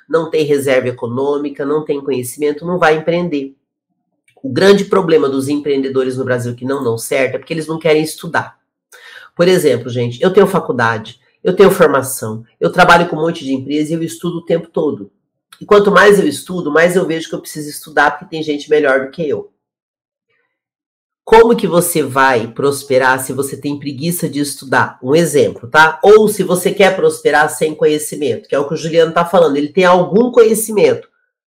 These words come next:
Aquele algum conhecimento já vai te fazer renda. Depois você vai estudando mais.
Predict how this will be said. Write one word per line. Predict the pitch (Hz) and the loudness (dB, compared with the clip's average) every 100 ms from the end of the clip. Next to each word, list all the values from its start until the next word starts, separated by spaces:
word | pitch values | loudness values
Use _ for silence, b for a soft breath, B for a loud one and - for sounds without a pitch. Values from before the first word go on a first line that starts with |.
| _ _ | _ _
Aquele | - 147 247 269 247 | -6 -4 2 4 6
algum | 185 156 165 | 6 2 -4
conhecimento | - 131 123 - 139 143 143 | -2 -4 -4 -6 -4 -4 0
já | 156 | 0
vai | 151 143 | 0 -4
te | - | -6
fazer | 147 156 | -6 -4
renda. | 165 139 120 117 120 _ _ _ _ _ _ | -4 -4 -6 -10 -14 _ _ _ _ _ _
Depois | 160 - 117 117 | -8 -6 -8 -6
você | 135 - | -8 -6
vai | 139 | -4
estudando | 143 - 143 165 170 | -4 -6 -6 -6 -4
mais. | 151 135 135 - - | -4 -4 -6 -12 -20